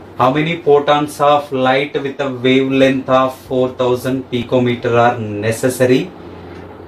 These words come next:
to provide a one joule of energy? To provide the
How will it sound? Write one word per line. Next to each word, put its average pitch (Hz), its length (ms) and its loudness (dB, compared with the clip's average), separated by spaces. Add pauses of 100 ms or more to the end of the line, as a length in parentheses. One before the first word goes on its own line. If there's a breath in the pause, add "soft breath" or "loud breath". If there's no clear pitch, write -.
(100)
to 135 120 0
provide 147 540 2 (100)
a 151 60 -6
one 135 340 -2
joule 135 300 4
of 123 220 0
energy? 110 420 -6 (1160)
To 120 100 -4
provide 139 520 2
the 143 240 2